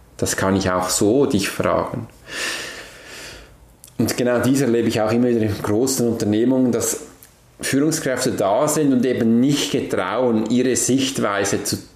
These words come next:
präsentieren und zu zeigen. Und die Frage von ihr an mich ist dann immer so: „Warum sieht mich da niemand?“ Da frage ich immer:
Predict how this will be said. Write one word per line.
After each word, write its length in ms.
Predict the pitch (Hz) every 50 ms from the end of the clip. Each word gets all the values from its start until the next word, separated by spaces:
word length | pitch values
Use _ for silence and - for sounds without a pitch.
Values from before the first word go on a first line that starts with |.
| - - -
präsentieren 920 | - 113 107 98 - 120 110 92 - - 113 107 110 120 127 127 123 117
und 140 | 107 98 95
zu 160 | - 104 -
zeigen. 680 | - - 101 92 87 90 101 113 117 113 123 110 101 98
Und 380 | 101 107 104 98 - - - -
die 80 | 117
Frage 520 | 104 - 120 107 101 113 127 131 135 131 113
von 360 | - - 113 104 107 - -
ihr 360 | - 117 117 127 135 127 -
an 240 | 113 110 107 110 107
mich 400 | 110 123 131 135 131 - - -
ist 240 | 123 110 - - -
dann 140 | 120 107 107
immer 220 | 110 120 131 135
so: 200 | 135 131 117 104
„Warum 300 | 110 110 110 113 117 117
sieht 480 | 110 - - 117 120 127 135 135 - -
mich 360 | 117 123 113 - - - -
da 300 | - 120 110 107 104 104
niemand?“ 880 | 104 110 110 98 101 101 110 113 110 95 - - - - - - - - - - - - - - - - - - - - - - - - - - - - - - - - - - - - - - - - - - - - -
Da 80 | - 104
frage 360 | - - 92 92 92 - -
ich 140 | 90 - -
immer: 280 | 95 95 95 98 101